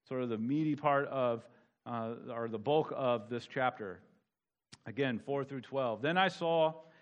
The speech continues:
that all toil and all skill and work come from a man's envy of his neighbor. This also is vanity and a striving after wind.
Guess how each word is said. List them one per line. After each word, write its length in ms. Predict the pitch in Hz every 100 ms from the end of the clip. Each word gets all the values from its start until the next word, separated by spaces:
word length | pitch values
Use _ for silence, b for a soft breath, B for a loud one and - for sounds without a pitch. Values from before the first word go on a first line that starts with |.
| B
that 120 | 127 123
all 220 | 160 190
toil 420 | 165 160 160 151
and 100 | 127
all 160 | 160 185
skill 460 | - 151 156 156
and 260 | 135 123 113
work 360 | 127 139 - - b b b _
come 220 | - 170
from 180 | 180 160
a 80 | 135
man's 480 | 127 139 151 147 - - 156
envy 560 | 190 202 113 98 107
of 220 | 120 131 110
his 240 | 123 104
neighbor. 520 | 120 143 147 85 71 - _ _ _ _ -
This 160 | 131
also 440 | - 147 214 156 139
is 120 | 110
vanity 500 | 135 139 123 110 101
and 100 | 107
a 40 |
striving 600 | - - 131 139 120 123
after 240 | 120 - 113
wind. 400 | 113 107 87